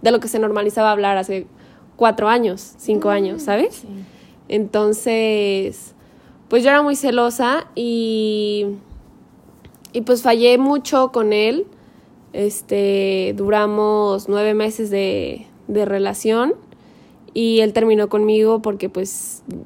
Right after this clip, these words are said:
Speaker 1: yo creo que ya no se sentía a gusto. Lo que recuerdo era que me dijo que él había cambiado mucho con sus amigos.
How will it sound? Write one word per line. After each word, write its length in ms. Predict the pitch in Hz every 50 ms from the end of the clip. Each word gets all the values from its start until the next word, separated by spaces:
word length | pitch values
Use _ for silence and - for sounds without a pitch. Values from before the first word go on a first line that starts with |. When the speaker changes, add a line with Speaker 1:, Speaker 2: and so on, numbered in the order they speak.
| - - _
Speaker 1:
yo 220 | 202 208 214 208
creo 140 | 208 208 202
que 100 | 202 202
ya 100 | 196 196
no 80 | 196 202
se 80 | 208
sentía 340 | 208 - 180 180 185 185 185
a 20 | 190
gusto. 420 | 196 226 269 302 - - 254 240
Lo 100 | 226 220
que 80 | 214 208
recuerdo 340 | 196 196 196 202 208 214 214
era 160 | 208 208 208
que 100 | 208 202
me 80 | 196 190
dijo 240 | 190 196 196 196 196
que 180 | - 196 190 190
él 120 | 190 185
había 220 | 185 190 196 190
cambiado 280 | 185 190 190 190 190 190
mucho 220 | 190 190 190 208
con 140 | - 185 185
sus 160 | 196 190 -
amigos. 580 | 190 185 196 208 220 214 208 214 240 285 - -